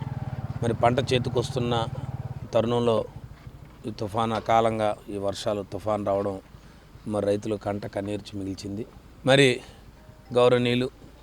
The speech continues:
వైఎస్ఆర్ పార్టీ జాతీయ అధ్యక్షులు మాజీ ముఖ్యమంత్రి జగన్మోహన్ రెడ్డి గారి ఆదేశాల మేరకు ఈరోజు విజయనగరం జిల్లాలో ముఖ్యంగా చీపురుపల్లి నియోజకవర్గంలో గొర్రెల మండలంలో అవనివ్వండి,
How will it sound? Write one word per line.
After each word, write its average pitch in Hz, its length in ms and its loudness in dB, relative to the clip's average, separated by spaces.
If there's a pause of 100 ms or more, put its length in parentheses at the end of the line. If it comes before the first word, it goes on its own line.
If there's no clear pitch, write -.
వైఎస్ఆర్ 117 440 2
పార్టీ 113 280 0
జాతీయ 107 320 0
అధ్యక్షులు 110 380 -4
మాజీ 104 300 -2
ముఖ్యమంత్రి 104 440 -6
జగన్మోహన్ 107 340 -4
రెడ్డి 101 180 -6
గారి 101 140 -2
ఆదేశాల 98 400 -4
మేరకు 98 360 -10 (960)
ఈరోజు 117 340 2 (600)
విజయనగరం 117 340 0
జిల్లాలో 110 380 2 (680)
ముఖ్యంగా 107 500 -2 (840)
చీపురుపల్లి 110 420 -2
నియోజకవర్గంలో 104 480 -2
గొర్రెల 101 260 -2
మండలంలో 101 400 -2
అవనివ్వండి, 98 400 -6